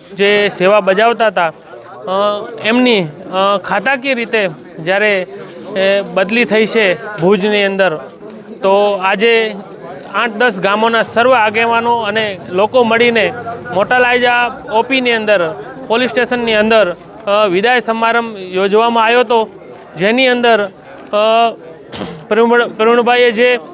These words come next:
આ વિસ્તારના લોકો માટે અને જ્યારે, જ્યારે લોકોને જરૂર પડી છે,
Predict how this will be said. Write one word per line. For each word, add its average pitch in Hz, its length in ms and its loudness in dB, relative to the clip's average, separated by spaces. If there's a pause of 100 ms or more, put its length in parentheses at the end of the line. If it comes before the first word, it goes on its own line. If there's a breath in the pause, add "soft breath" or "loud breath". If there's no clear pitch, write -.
(140)
આ 208 80 0
વિસ્તારના 240 720 0
લોકો 208 340 0
માટે 233 400 0
અને 226 200 -2
જ્યારે, 220 360 2
જ્યારે 226 300 2
લોકોને 202 500 -2
જરૂર 190 300 2
પડી 240 240 2
છે, 180 240 0